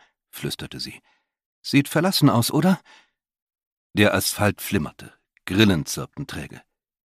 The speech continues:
Seit Tagen lag eine brütende Hitze über der Schwäbischen Alb. Kaum ein Windzug war zu spüren.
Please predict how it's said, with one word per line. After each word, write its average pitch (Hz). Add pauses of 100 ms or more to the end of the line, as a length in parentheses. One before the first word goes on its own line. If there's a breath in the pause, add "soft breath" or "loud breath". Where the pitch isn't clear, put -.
(240)
Seit 104
Tagen 127
lag 110
eine 98
brütende 107
Hitze -
über -
der -
Schwäbischen -
Alb. - (800)
Kaum 156
ein 127
Windzug 143
war -
zu -
spüren. -